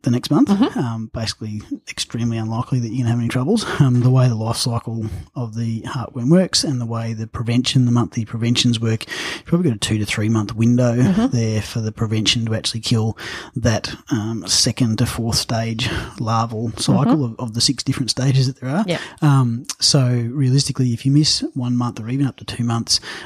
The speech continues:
Speaker 1: um, certainly, um, tell your vet the next time you're at the vet
Speaker 2: Yes.
Speaker 1: clinic, um, but you shouldn't need to test at that time,
Speaker 2: Mm-hmm.
Speaker 1: um, to continue heartworm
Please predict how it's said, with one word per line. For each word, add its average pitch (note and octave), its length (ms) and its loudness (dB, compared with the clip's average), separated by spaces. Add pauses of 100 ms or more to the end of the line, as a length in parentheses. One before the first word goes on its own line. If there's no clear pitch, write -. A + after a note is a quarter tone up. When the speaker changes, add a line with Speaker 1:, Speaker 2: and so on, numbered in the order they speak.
Speaker 1:
um, G#2+ 400 -4
certainly, G#2+ 460 -4 (160)
um, G#2+ 180 -2
tell A2+ 160 -2
your G#2+ 120 -2
vet A2+ 180 -6
the A#2+ 80 -2
next A2+ 160 -2
time A2+ 180 0
you're A2 80 -2
at - 80 -8
the B2 60 -8
vet A#2+ 180 0
Speaker 2:
Yes. B2 180 4
Speaker 1:
clinic, - 240 -4
um, A#2 380 -2
but - 200 -6
you A#2+ 120 -6
shouldn't G2+ 300 -6
need G#2+ 220 -6
to A2+ 100 -8
test - 240 2 (180)
at B2+ 200 -6
that - 180 -6
time, A#2+ 380 2
Speaker 2:
Mm-hmm. G3+ 340 0
Speaker 1:
um, G#2+ 380 -6
to A2+ 420 -4
continue A2+ 480 2
heartworm B2 480 -2